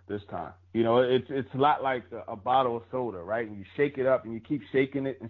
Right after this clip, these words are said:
shaking it. Then when you just crack it, it goes all over the place. And that's what happened this year. And I say all that to, because I remember two thousand eighteen talking to some of the players in that locker room,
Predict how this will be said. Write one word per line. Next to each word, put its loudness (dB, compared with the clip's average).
shaking 2
it. -2
Then 4
when 0
you -4
just -6
crack 0
it, -4
it 0
goes 4
all 2
over -2
the -10
place. -10
And -6
that's 2
what -6
happened -2
this -6
year. -8
And -2
I 4
say 4
all 6
that 0
to, -14
because -2
I 6
remember -2
two -6
thousand 0
eighteen -6
talking 2
to -10
some -4
of -2
the -2
players 0
in -6
that 0
locker 2
room, -6